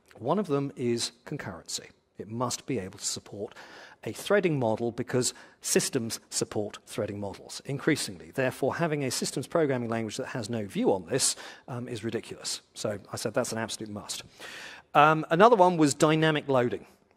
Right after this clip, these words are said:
Um, because, again, um, operating system architectures have been doing this for decades. To have a systems programming language that does not have a consistent philosophy of, uh, dynamic linking,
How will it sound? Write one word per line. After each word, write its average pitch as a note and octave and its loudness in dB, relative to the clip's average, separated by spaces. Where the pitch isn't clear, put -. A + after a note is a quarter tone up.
Um, A#2 0
because, B2 0
again, B2+ 2
um, G#2 0
operating A2 -2
system G#2+ -6
architectures G#2+ -4
have G2+ -14
been G#2+ -8
doing G#2 -6
this G#2 -8
for - -12
decades. - -2
To - -8
have C3 0
a B2 0
systems - -2
programming B2 0
language G#2 -8
that B2 -12
does A2 -8
not B2 -2
have A2 -6
a G#2+ -6
consistent - -8
philosophy G#2 -8
of, G#2+ -2
uh, G2+ -6
dynamic A2 -4
linking, B2+ -2